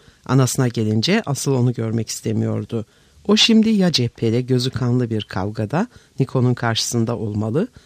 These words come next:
ustaca kaçan ve kalleşçe fırsat kollayan Niko'nun peşinde olmalı yahut da bir arkadaşın,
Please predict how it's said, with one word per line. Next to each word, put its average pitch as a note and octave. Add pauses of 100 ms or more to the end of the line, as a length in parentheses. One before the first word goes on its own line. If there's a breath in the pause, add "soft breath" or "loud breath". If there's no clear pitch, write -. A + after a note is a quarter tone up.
(160 soft breath)
ustaca G#3
kaçan F#3
ve D3+
kalleşçe C3
fırsat -
kollayan A#2
Niko'nun A2+
peşinde A2
olmalı G#2 (400 loud breath)
yahut A#2
da G3+ (300 soft breath)
bir C#3
arkadaşın, A2